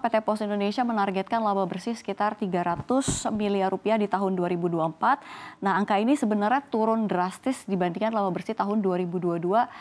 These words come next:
yang totalnya mencapai enam ratus lima puluh miliar rupiah. Kita lihat ada siapa lagi yang baru-baru ini masih wangi banget,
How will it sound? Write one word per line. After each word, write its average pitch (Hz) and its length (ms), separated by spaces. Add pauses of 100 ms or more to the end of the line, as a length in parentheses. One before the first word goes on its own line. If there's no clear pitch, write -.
(240)
yang 240 320
totalnya 202 340
mencapai 220 460
enam 196 240
ratus 185 400
lima 190 240
puluh 208 320
miliar 185 480
rupiah. 175 480 (480)
Kita 214 160
lihat 254 240
ada 226 240
siapa 220 240
lagi 220 240
yang 247 80
baru-baru 202 480
ini 220 160
masih 220 480 (600)
wangi 202 240
banget, 208 400